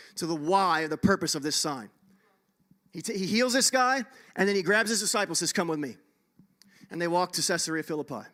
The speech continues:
Right? See,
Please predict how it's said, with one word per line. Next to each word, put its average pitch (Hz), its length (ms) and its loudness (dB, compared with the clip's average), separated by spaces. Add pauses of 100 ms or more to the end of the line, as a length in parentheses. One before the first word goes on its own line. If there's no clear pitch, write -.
(1500)
Right? 175 260 -2 (1900)
See, 202 160 -4